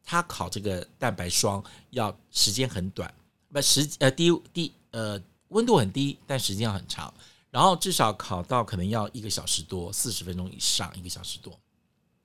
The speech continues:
烤完之后呢，这个就变成一个蛋白饼，脆脆蛋白饼，但里面是蛋白霜嘛，所以它其实是外脆，里面是有点湿润的蛋白霜。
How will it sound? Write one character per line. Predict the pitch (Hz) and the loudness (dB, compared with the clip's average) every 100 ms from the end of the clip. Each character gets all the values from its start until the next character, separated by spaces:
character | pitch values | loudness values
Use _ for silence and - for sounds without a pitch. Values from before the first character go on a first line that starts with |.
| _ _ - - _ _ | _ _ -20 -20 _ _
烤 | 135 | 6
完 | 135 170 | 6 6
之 | 202 | 2
后 | 214 175 | 2 2
呢， | 143 139 | 2 0
这 | - 196 | 2 4
个 | 135 104 - _ | 4 2 0 _
就 | 151 | 0
变 | 156 | 0
成 | 117 | 0
一 | |
个 | 110 | -2
蛋 | - 190 | 2 2
白 | 127 135 | 4 2
饼， | - 92 - _ _ | 2 -2 -4 _ _
脆 | - 226 139 | 2 4 0
脆 | - 117 | 0 -2
蛋 | 117 95 | 0 -6
白 | - 87 | -6 -14
饼， | - 82 - | -12 -16 -6
但 | 202 208 | -4 -4
里 | 113 | -4
面 | 117 | -2
是 | 143 | -2
蛋 | 185 180 | -2 -6
白 | 202 - | -6 -8
霜 | - - 95 | -4 0 0
嘛， | 92 92 - _ _ | -2 -8 -14 _ _
所 | 190 | 0
以 | |
它 | - 190 | 2 0
其 | 190 127 | 0 0
实 | 117 | 2
是 | 117 117 | 4 2
外 | 147 123 92 | 4 2 6
脆， | - 135 101 - | 4 6 0 -4
里 | 95 | -8
面 | 90 170 147 | -2 -2 -2
是 | 87 - 110 | -2 -2 -2
有 | 92 95 | -6 -6
点 | 123 101 78 | -4 -6 4
湿 | - - 117 117 | 8 8 6 2
润 | 123 85 | 0 -2
的 | 78 | -8
蛋 | 95 78 | -14 -12
白 | - - | -14 -6
霜。 | - 92 | -4 -4